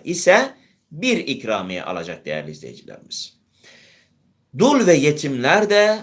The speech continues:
bayram ikramiyelerini alacaklar. İkramiye sadece emeklilere değil, S G K'dan vazife malüllüğü,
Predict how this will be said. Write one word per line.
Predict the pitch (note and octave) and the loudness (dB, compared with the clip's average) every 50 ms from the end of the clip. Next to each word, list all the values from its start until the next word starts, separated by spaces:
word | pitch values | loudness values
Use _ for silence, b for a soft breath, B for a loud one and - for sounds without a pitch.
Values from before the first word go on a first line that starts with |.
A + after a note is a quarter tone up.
| - _ | -12 _
bayram | G#2+ A2 C#3 D3 C#3+ C3+ A#2+ A2 G2+ G2 G2 | -2 0 2 2 2 2 0 -4 -8 -10 -14
ikramiyelerini | C3+ C3 - C#3+ B2 A#2+ A2+ G#2 G2+ G2+ G2 F#2 F#2 F#2 F2+ G2+ B2+ D#3+ F3+ G3 G#3 G#3 G3+ - _ _ _ _ | -14 -14 -10 -6 -4 -4 -4 -4 -8 -12 -10 -10 -10 -10 -8 -6 -2 -2 0 -2 -2 -6 -12 -18 _ _ _ _
alacaklar. | A#2 A3+ G3 - - - - - - - - - - - - _ _ _ _ _ _ b b b b b b b b _ - | -4 -4 -4 -6 -10 -12 -14 -16 -18 -20 -20 -20 -20 -20 -20 _ _ _ _ _ _ b b b b b b b b _ -6
İkramiye | G3 G#3 G#3 - A#3+ C4 C4+ C4+ B3+ A3+ F3+ D#3+ D#3 D#3+ - _ _ | -4 -4 2 6 8 8 8 8 6 2 -2 -2 -4 -6 -10 _ _
sadece | - - - - - G3 B3+ C#4 C4 F#3+ F3 C#3+ A#2 A#2+ A2+ | -16 -12 -12 -4 0 2 2 2 2 0 -2 -4 -4 -4 -8
emeklilere | G#2 - C#3 D#3 E3 E3+ D#3 - - B2+ B2 A#2 A#2 A#2 C3+ D#3+ F#3+ F#3+ F#3+ - _ _ _ _ | -6 -6 -6 -4 -2 -4 -4 -4 -6 -10 -8 -6 -6 -4 -2 -2 -4 -4 -8 -14 _ _ _ _
değil, | G2+ G2+ G#2 B2+ A2 E2+ D2 - - _ _ _ _ _ _ _ _ _ _ _ _ | -12 -4 -2 -2 -2 -2 -6 -12 -18 _ _ _ _ _ _ _ _ _ _ _ _
S | - - - - D3+ D3+ D3 | -12 -10 0 4 4 4 4
G | D3 D3+ D3+ D3 D3 | 4 2 2 2 2
K'dan | D3+ C#3+ C#3+ C#3+ C#3 D#3+ F3 G3+ A3+ A#3+ A#3+ - - _ _ _ - | 2 2 2 4 4 2 2 2 0 -4 -8 -12 -16 _ _ _ -20
vazife | F#2+ F#2+ A#2 B2+ B2+ C3 C#3 C3 C3+ - G3+ A3+ | -12 -6 -6 -6 -4 -4 -8 -6 -2 -2 -2 0
malüllüğü, | G3 D#3+ D3+ C#3+ C3+ B2 A2+ A2+ A2 G2 F#2 F#2 F#2 F#2+ G#2 C3 D#3+ F#3+ G3 F#3+ | 2 2 4 4 4 4 2 -2 -4 -6 -8 -8 -6 -2 0 0 0 0 -2 -4